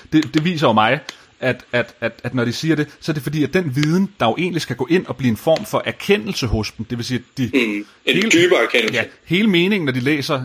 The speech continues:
Speaker 1: øh, når vi har samfundsfag om sociologi, er jo ikke, at de skal kunne lire det af til eksamen. Det er, at de skal kunne gå ud i samfundet, og så skal de faktisk pludselig forstå, hvorfor er det,
Speaker 2: Mm.
Speaker 1: at der er så mange familieformer? Hvorfor er det, at folk,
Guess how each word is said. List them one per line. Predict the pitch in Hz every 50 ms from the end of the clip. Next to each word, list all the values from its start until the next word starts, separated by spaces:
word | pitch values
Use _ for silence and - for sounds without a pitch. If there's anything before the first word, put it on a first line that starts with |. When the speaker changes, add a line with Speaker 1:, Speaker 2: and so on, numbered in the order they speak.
| - -
Speaker 1:
øh, | 120 110 101
når | 110 113 110
vi | 107 117
har | 120 113 104
samfundsfag | - - 131 131 - 175 - - 135 113
om | 107
sociologi, | - - 127 104 - 117 107 - - 175 165 - - -
er | 120 131
jo | 147 156 -
ikke, | 139 139 147 170
at | 139 127 -
de | -
skal | - - 127
kunne | - 135 127
lire | 107 120 110 104
det | 98 107
af | 120 139 - -
til | - 127
eksamen. | 101 - - - 107 101 104 117 131 127 131
Det | 139 123
er, | 127
at | 131 131 - -
de | 135
skal | - - 127
kunne | - 139 127
gå | -
ud | 143 165 208 214
i | 147
samfundet, | - - 113 127 151 - 147 101
og | 104
så | - 143
skal | - - 139
de | 117
faktisk | - 120 127 127 -
pludselig | - - 165 - - 175
forstå, | - - 113 - - - - - 214 214 220 214 - - _ _ _ _ _ _ _ _ _ - _ _ -
hvorfor | 113 127 147 151 - 185
er | - 110 110 117
det, | 127 - -
Speaker 2:
Mm. | 113 110
Speaker 1:
at | 107 - - _ - - _ -
der | 113
er | 107 110
så | - -
mange | 113 98 92 101 110
familieformer? | - 113 104 113 117 120 123 123 123 - 101 98 95 95 95
Hvorfor | 92 120 147 147 -
er | 120 104 104
det, | 107 131 117
at | 104 -
folk, | - - 123 123 - -